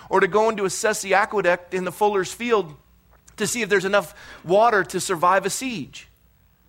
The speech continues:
And God looks at, at, at Ahaz and he says, "Take heed and be quiet. Calm down.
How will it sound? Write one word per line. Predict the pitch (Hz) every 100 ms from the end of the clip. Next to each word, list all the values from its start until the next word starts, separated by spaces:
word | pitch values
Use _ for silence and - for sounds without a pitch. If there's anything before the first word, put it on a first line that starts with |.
| _ _ _ _ _ _ _ _ _ _ _
And | 190 196
God | 214 262 220
looks | 240 - 240
at, | 220 -
at, | 196 -
at | 190 - - -
Ahaz | 220 247 226 233 247
and | 214
he | 196
says, | - 214 202 -
"Take | - 226 320 330
heed | 247 269 262
and | 220
be | 190
quiet. | 202 - 240 269 294 240 - - - _ _ _ _ _ _ _ _ _ _ _ _ _
Calm | - 254 302
down. | 262 262 285 240 135